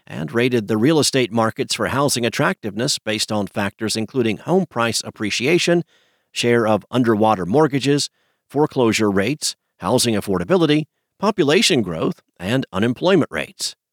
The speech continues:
Fort Worth placed twenty-second in the national list, Plano was at twenty-four, Richardson was twenty-eighth, and Dallas was ranked as the thirty-sixth best U S real estate market, according to WalletHub.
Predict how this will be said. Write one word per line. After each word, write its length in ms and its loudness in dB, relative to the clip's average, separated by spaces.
Fort 260 0
Worth 340 2
placed 380 2
twenty-second 680 2
in 80 -10
the 80 -6
national 420 -4
list, 460 -2
Plano 400 0
was 220 -2
at 80 -18
twenty-four, 760 0
Richardson 580 0
was 220 -6
twenty-eighth, 540 0
and 240 -10
Dallas 480 -2
was 220 -2
ranked 240 -2
as 240 -4
the 200 -4
thirty-sixth 720 0
best 380 -8
U 240 -2
S 180 -4
real 180 0
estate 380 -2
market, 380 -6
according 320 -6
to 160 -6
WalletHub. 560 -4